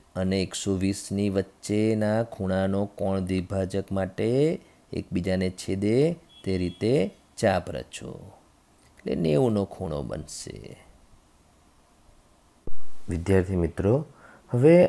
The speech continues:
આપણે અર્ધવર્તુળાકાર ચાપ રચીને પછી સાહીઠનો, એકસો વીસનો ચાપ રચીને વારાફરતી કેન્દ્ર લઈને તમે જે આ જગ્યાએ જે ચાપના છેદબિંદુ મેળવ્યા તે નેવુંનો ખૂણો બનશે.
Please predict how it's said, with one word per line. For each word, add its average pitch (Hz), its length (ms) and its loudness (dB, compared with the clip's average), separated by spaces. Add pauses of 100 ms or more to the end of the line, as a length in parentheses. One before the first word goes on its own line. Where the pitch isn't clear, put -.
(120)
આપણે 151 600 6 (380)
અર્ધવર્તુળાકાર 135 720 6
ચાપ 127 340 4
રચીને 131 440 2
પછી 127 320 0
સાહીઠનો, 123 720 2
એકસો 117 260 0
વીસનો 127 540 2 (300)
ચાપ 127 220 2
રચીને 127 400 4
વારાફરતી 123 600 6
કેન્દ્ર 123 420 2
લઈને 120 480 2 (500)
તમે 127 260 4
જે 131 200 6
આ 135 420 4
જગ્યાએ 131 440 4
જે 131 160 4
ચાપના 123 460 2
છેદબિંદુ 123 520 2
મેળવ્યા 127 420 6 (600)
તે 143 120 6
નેવુંનો 120 480 8
ખૂણો 110 380 2
બનશે. 90 520 0